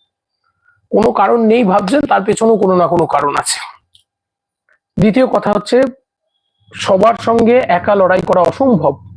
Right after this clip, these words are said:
তাই একজনের সাথে, আপনার সাথে দশজন শত্রুতা করছে। আপনি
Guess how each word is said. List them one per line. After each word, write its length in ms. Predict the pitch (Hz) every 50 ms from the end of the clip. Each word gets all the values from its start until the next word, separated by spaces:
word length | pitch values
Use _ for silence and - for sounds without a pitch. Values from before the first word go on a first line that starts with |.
| - - - - - - - - - _ _ _ _ _ _ _ _ -
তাই 240 | 220 202 214 247 247 247 277 - _ _ _ - - - - _ _ _ - - _ - -
একজনের 500 | 208 233 226 226 226 269 269 262 233 - -
সাথে, 180 | 196 - 190 185
আপনার 280 | 185 185 202 214 196 -
সাথে 180 | 226 214 - 233 220 185 175 - - _ _ _ _ _ _ _ _ _
দশজন 420 | 190 180 214 214 202 190 220 240 240 -
শত্রুতা 400 | - 208 - - - 220 - - 165 156
করছে। 260 | 143 - - - 147 135 - _ - - _ _ _ _ _ _ _ _ _ _ _ _ _ - _
আপনি 160 | - 185 180